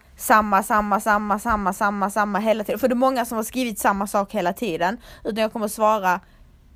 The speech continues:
där de har, där man har utvecklat det. Eh, så då skriver, då börjar jag. Och om ni tycker detta är lite tråkigt så kan ni bara spola fram, för jag kommer bara babbla nu, okej? Så, då börjar vi.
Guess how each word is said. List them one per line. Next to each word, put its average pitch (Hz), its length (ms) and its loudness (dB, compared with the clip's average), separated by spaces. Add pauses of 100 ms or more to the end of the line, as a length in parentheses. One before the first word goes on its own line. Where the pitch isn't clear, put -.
(960)
där 208 200 6
de 214 120 4
har, 196 100 0 (100)
där 226 200 4
man 240 200 2
har 202 60 4
utvecklat 202 720 -2
det. - 180 -4 (880)
Eh, 208 240 6
så 233 300 2
då 254 260 4
skriver, 165 480 -2 (540)
då 240 200 4
börjar 214 440 2
jag. 165 220 2
Och 220 120 -2
om 269 200 2
ni 269 80 -2
tycker 269 260 2
detta 285 240 2
är 247 160 2
lite 247 320 -2
tråkigt 247 540 0
så - 60 -12
kan 233 100 -2
ni 226 60 -2
bara 226 120 -2
spola 190 380 -2
fram, - 360 -6
för 247 160 -6
jag 220 320 2
kommer 220 380 -2 (200)
bara 220 280 2
babbla 185 420 0
nu, 180 140 -4
okej? - 360 -6 (320)
Så, - 300 2 (120)
då 247 80 4
börjar 214 360 2
vi. 113 160 -10